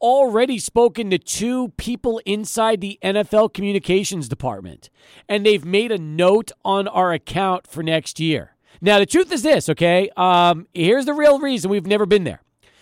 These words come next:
When we were Dallas Cowboy affiliates forever, we still are with the Q, I would always apply through the Cowboys with the N F L, and they always turned me down. The Cowboys never once, even though we aired their games and I broadcasted live twice from Valley Ranch for crying out loud.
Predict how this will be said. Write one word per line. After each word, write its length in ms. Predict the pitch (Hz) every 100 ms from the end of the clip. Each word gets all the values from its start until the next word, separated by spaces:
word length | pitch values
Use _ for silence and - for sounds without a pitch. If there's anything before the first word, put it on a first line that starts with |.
| _ _ _ -
When 160 | 165
we 80 | 180
were 140 | 285
Dallas 320 | 262 269 285 -
Cowboy 320 | 254 262 302
affiliates 500 | - 254 185 190 -
forever, 480 | 240 220 151 175 151 _ _ -
we 80 |
still 260 | 127 220 180
are 160 | 175 147
with 120 | 135
the 60 |
Q, 380 | 127 160 110 78 _ _ _ _
I 40 |
would 140 | 160 165 _
always 420 | 214 220 269 285
apply 480 | 233 - 240 220 202
through 140 | 196 208
the 80 |
Cowboys 640 | 180 196 180 160 151 156 135
with 180 | 175 170
the 120 | 185
N 80 | 180
F 160 | 175
L, 260 | 175 160 165
and 160 | - 156
they 80 | 160
always 300 | 180 190 175
turned 180 | - 170
me 80 | 160
down. 240 | 143 95 _ _
The 100 | 156
Cowboys 760 | - 185 220 208 240 233 208 - _ _
never 720 | 143 160 220 208 214 254 240 - _
once, 760 | 170 196 302 415 339 - - - _
even 300 | 349 381 370
though 160 | 359
we 160 | 349 320
aired 160 | 339 339
their 140 | 320
games 240 | 320 339
and 80 | 302
I 60 | 294
broadcasted 680 | 262 302 - 285 294 - 277
live 300 | 277 302 -
twice 320 | 220 294 262
from 160 | 247
Valley 320 | 208 277 302 233
Ranch 400 | 240 349 381 -
for 100 | 262
crying 380 | 240 233 208
out 180 | 190 180
loud. 300 | 170 151 98